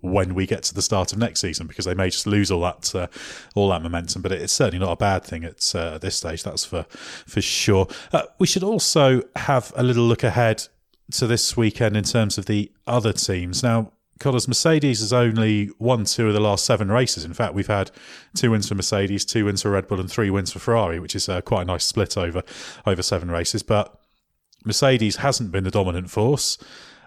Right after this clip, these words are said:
Um, strategic in-, uh, decisions in Singapore, they weren't right in, in hindsight. There were reasons for them, but they were a bit conservative and, and just put themselves in a, in a bad position. Do you think this is seeing the team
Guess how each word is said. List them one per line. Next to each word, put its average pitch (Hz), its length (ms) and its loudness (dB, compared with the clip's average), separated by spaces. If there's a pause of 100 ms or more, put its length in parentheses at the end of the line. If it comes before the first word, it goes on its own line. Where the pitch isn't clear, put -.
Um, 113 320 0
strategic 123 500 0
in-, 104 320 -2
uh, 107 80 2
decisions 113 400 0
in 101 60 -6
Singapore, 127 480 2
they 107 160 4
weren't 104 260 2
right 113 380 2
in, 101 180 0
in 95 220 -2
hindsight. 110 640 2
There 98 100 0
were 92 60 2
reasons 104 380 0
for 110 120 -4
them, 113 120 0
but 104 140 0
they 98 180 0
were 95 200 2
a 95 40 -2
bit 107 140 -4
conservative 95 720 -2
and, 92 200 -6 (420)
and 95 100 -4
just - 180 -2
put 117 100 2
themselves 92 380 0
in 92 80 2
a, 95 60 2
in 95 120 -2
a 98 60 0
bad 95 240 0
position. 120 520 2 (540)
Do - 120 -2
you - 20 4
think 160 160 0
this 139 160 0
is 151 160 4
seeing 139 300 6
the 131 40 4
team 127 460 2